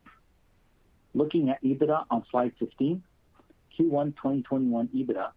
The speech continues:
totaled three hundred and forty point nine million. The change from Q four twenty twenty primarily related to a twenty percent reduction in revenues impacted by lower volumes and lower gold price, higher production costs reflecting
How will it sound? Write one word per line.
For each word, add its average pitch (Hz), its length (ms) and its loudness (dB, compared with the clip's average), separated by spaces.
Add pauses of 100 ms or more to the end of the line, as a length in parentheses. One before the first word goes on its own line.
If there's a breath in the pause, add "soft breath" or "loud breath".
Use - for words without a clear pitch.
totaled 110 240 0 (100)
three 139 140 -2
hundred 120 240 0
and 104 200 -4
forty 113 300 0
point 104 240 -6
nine 107 300 0
million. 98 280 -2 (640)
The 113 60 0
change 170 340 0
from 135 160 -2
Q 123 240 0
four 139 320 0
twenty 107 300 0
twenty 110 380 0
primarily 131 540 0
related 113 500 0
to 101 100 2
a 92 40 -4 (120)
twenty 131 180 2
percent 120 420 -2
reduction 117 500 0
in 98 140 -4
revenues 98 480 -2 (520)
impacted 123 600 0
by 95 180 0
lower 113 280 2
volumes 110 520 0
and 95 160 -4
lower 110 180 0
gold 101 280 -2
price, 110 240 -2 (720)
higher 123 380 0
production 117 520 -2
costs 117 460 -4
reflecting 110 680 -4